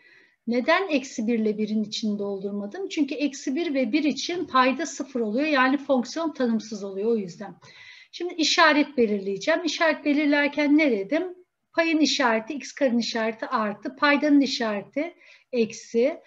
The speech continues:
Artı ile eksiyi çarparsanız da ne olur? Eksi olur. Demek ki eksi ile başlıyorum. Eksi,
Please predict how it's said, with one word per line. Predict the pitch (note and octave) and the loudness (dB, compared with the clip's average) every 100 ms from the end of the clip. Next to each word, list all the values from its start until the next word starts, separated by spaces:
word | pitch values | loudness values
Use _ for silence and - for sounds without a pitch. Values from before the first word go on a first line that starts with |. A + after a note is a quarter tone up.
| _ _ | _ _
Artı | - E4 D#4+ D4+ | 2 2 2 0
ile | C4+ | 2
eksiyi | C4+ C4+ - C4 | 0 -2 -4 -4
çarparsanız | - C#4 C4 C4+ C4 A3+ A3+ G#3 G3+ | 0 0 0 0 -2 -2 -6 -6 -4
da | A#3 | 0
ne | C4 | 2
olur? | D4+ B3+ F4 | 4 2 -2
Eksi | E4 C4 - A#3+ | -2 -4 -2 -4
olur. | G#3+ G#3+ | -4 -2
Demek | D#4 E4 - | 0 0 -2
ki | |
eksi | D#4+ D#4 - C4+ | -6 -6 -2 -2
ile | D4 | 2
başlıyorum. | C4 A#3+ - A3 F#3+ F#3+ - | 0 -2 -4 -8 -8 -14 -6
Eksi, | C4+ C4 - - C4 C#4+ | -4 -4 -8 -6 -4 -4